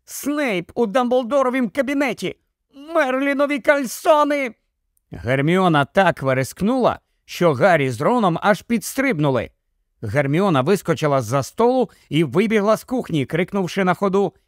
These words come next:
"Я на хвилинку!" "Мерлінові кальсони?" —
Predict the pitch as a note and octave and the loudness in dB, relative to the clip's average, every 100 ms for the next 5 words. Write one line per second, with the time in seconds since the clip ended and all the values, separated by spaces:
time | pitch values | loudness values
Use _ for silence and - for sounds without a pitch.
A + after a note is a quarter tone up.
0 | _ - A#3 C4 B3 A#3+ C#4+ C#4+ A#3 G3+ | _ -4 0 2 0 0 0 0 0 0
1 | G#3+ F#3+ _ _ _ _ _ _ _ _ | -2 -2 _ _ _ _ _ _ _ _
2 | _ - D#2+ F2 A#2+ F3+ D#3+ D3+ D3+ C3+ | _ -10 -8 -4 0 2 2 0 0 0
3 | B2+ A#2+ B2 G#2 F#2 - G#2+ C3+ G3 C4+ | -2 -2 -2 -2 -4 -6 -2 0 0 -2